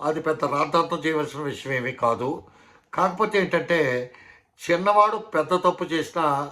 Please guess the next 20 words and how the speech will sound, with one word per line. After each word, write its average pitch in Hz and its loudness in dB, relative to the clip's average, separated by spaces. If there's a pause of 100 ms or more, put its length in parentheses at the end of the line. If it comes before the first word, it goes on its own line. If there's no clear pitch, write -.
అది 165 -2
పెద్ద 160 0
పరిగణలోకి 160 0
తీసుకోరు, 151 -4
కానీ 131 -6 (500)
పెద్దవాడు 170 2
చిన్న 156 0
తప్పు 165 -4
చేసినా 156 -4 (400)
అది 143 0 (120)
గుర్తింటారు 165 0
ప్రజలంతా 139 -4
కూడా. 90 -12 (800)
నా 156 4
ఫోన్లో 170 2
ఈనాడుకి 170 0
సంబంధించిన 156 -6
ఒక 175 -2
యాప్ 151 0
ఉంది. 101 -6